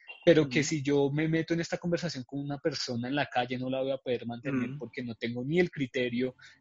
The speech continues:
Speaker 1: ni las agallas
Speaker 2: Ni
Speaker 1: para
Speaker 2: los
Speaker 1: me-,
Speaker 2: huevos.
Speaker 1: para,
Speaker 2: <laughs>
Speaker 1: exacto, ni los huevos para decirlo.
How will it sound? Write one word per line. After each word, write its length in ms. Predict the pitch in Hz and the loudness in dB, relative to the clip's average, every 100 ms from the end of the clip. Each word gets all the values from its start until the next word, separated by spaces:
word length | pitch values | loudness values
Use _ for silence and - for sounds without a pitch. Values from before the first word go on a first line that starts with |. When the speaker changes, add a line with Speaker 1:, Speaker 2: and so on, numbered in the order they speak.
| _ | _
Speaker 1:
ni 160 | 147 156 | 0 6
las 240 | 151 143 | 6 6
agallas 400 | 135 123 120 165 | 4 4 4 10
Speaker 2:
Ni 80 | 175 | 12
Speaker 1:
para 120 | 165 | 12
Speaker 2:
los 120 | 139 | 10
Speaker 1:
me-, 100 | 131 | 8
Speaker 2:
huevos. 280 | 139 143 147 | 10 10 8
Speaker 1:
para, 400 | 127 123 120 160 | 4 2 0 -2
Speaker 2:
<laughs> 380 | - - - - | -2 -4 -8 -4
Speaker 1:
exacto, 460 | 135 160 135 120 113 | 4 6 6 4 -4
ni 160 | 131 | 0
los 200 | 143 139 | 0 0
huevos 280 | 123 135 139 - | 2 2 2 2
para 280 | 156 160 | 6 6
decirlo. 420 | 147 123 135 156 | 4 2 -2 -2